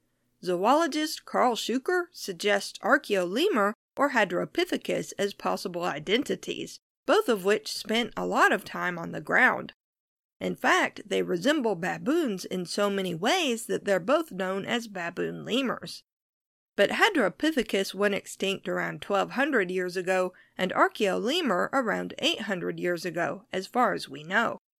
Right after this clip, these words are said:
But an ethnographic survey published in nineteen ninety-eight reports one native villager who saw a Kadoki in nineteen fifty-two at close range. The Tokandia is another mystery lemur,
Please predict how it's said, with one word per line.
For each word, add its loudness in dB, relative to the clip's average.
But 6
an 2
ethnographic -2
survey 0
published -4
in -4
nineteen -4
ninety-eight 0
reports 0
one 0
native -2
villager -2
who -2
saw 0
a -4
Kadoki -4
in -2
nineteen -6
fifty-two -4
at 0
close -6
range. -6
The 0
Tokandia 0
is -2
another 4
mystery -2
lemur, -4